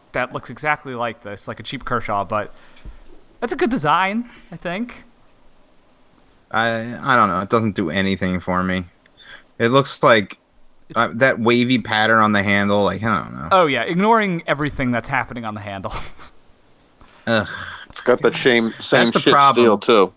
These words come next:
Speaker 1: It does have the same shit steel.
Speaker 2: Hmm.
Speaker 1: That's correct. And none of
Speaker 2: But it's
Speaker 1: these
Speaker 2: got a Ruger logo.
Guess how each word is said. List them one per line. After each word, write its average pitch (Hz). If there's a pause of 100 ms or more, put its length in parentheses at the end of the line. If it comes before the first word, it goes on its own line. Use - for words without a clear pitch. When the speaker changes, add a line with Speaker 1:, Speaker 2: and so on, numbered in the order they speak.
Speaker 1:
It 139
does 135
have 143
the 135
same 131
shit 139
steel. 143
Speaker 2:
Hmm. 101
Speaker 1:
That's 110
correct. 120
And 202
none 151
of 208
Speaker 2:
But 127
it's -
Speaker 1:
these -
Speaker 2:
got 151
a 143
Ruger 147
logo. 117